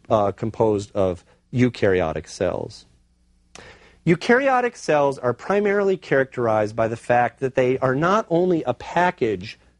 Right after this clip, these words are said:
themselves, but they have inside them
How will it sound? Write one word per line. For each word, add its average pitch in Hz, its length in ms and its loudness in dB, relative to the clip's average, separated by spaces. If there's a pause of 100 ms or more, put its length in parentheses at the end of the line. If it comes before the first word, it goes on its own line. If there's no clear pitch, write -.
themselves, 123 800 0 (280)
but 139 140 0
they 147 120 4
have 175 280 -2
inside 165 680 0
them 98 280 -4